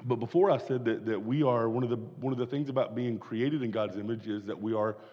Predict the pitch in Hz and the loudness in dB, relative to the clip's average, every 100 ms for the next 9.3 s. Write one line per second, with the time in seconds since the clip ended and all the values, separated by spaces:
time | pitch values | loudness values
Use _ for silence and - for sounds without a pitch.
0 | - - 123 131 135 - - - - - | -20 -6 0 0 0 -6 -14 -20 -20 -20
1 | _ _ _ _ 95 104 98 101 113 113 | _ _ _ _ -2 -2 0 0 0 0
2 | 123 123 123 123 101 110 107 113 123 107 | 0 0 0 -2 -2 -2 -2 -4 -4 -4
3 | 113 113 113 110 - - - - - _ | -2 0 0 -4 -12 -20 -20 -20 -20 _
4 | - 95 90 90 95 - - - 107 107 | -6 -2 -2 -2 -6 -10 -20 -4 0 2
5 | 113 - 117 120 113 104 110 101 - - | 0 0 0 0 0 0 0 -2 -4 -14
6 | - - _ - 95 104 123 110 110 110 | -20 -20 _ -10 -4 -2 -2 -2 0 0
7 | 107 98 113 117 110 101 95 98 107 110 | 0 -2 -4 -2 -2 -4 -2 0 0 0
8 | - - - - - 92 92 101 113 - | -4 -16 -20 -20 -10 -4 2 2 2 0
9 | 104 104 95 | 0 0 -2